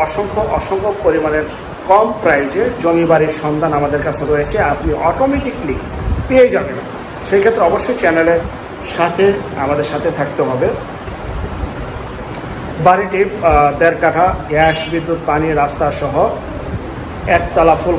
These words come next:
কমপ্লিট, বর্তমানে ভাড়া চলমান অবস্থায়। আর প্রচুর পরিমাণের এখানে ভাড়ার চাহিদা, মেল ফ্যাক্টরি, ইন্ডাস্ট্রিয়াল এলাকা, কারণ গাজীপুর, টঙ্গী এলাকা নিয়ে বর্ণনা করার মতো কোনো অবকাশ নাই, কারণ এখানে আপনারা সবাই জানেন ভাড়ার প্রচুর চাহিদা রয়েছে।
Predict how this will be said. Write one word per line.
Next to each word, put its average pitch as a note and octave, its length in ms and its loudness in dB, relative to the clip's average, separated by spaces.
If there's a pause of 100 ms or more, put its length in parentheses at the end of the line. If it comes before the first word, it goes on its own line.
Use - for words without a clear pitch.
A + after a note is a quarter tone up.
কমপ্লিট, D#3+ 480 4 (160)
বর্তমানে E3 460 4 (100)
ভাড়া D#3 200 4 (120)
চলমান E3+ 440 4
অবস্থায়। F#3+ 380 -2 (100)
আর C#3+ 160 -2
প্রচুর G3 280 -2 (120)
পরিমাণের F3+ 420 4
এখানে D#3+ 280 0 (120)
ভাড়ার C#3+ 300 0
চাহিদা, C#3 360 -2 (260)
মেল E3+ 260 2
ফ্যাক্টরি, E3 420 -2
ইন্ডাস্ট্রিয়াল D3+ 420 0 (120)
এলাকা, D3+ 220 -2 (100)
কারণ E3 220 4 (640)
গাজীপুর, F3 460 4 (180)
টঙ্গী E3 300 4 (100)
এলাকা D3+ 240 2 (100)
নিয়ে D3+ 180 0 (100)
বর্ণনা D#3 340 0
করার C#3+ 280 0
মতো C#3+ 220 -4
কোনো D3+ 120 -2
অবকাশ F3+ 380 2 (120)
নাই, G#3 180 2
কারণ D3 220 2 (240)
এখানে D3+ 260 -4 (180)
আপনারা D3+ 260 -2 (100)
সবাই G3 280 6
জানেন A3 240 0 (140)
ভাড়ার D3 340 2
প্রচুর G#3 340 -2
চাহিদা C#3+ 360 0 (720)
রয়েছে। F#3+ 400 2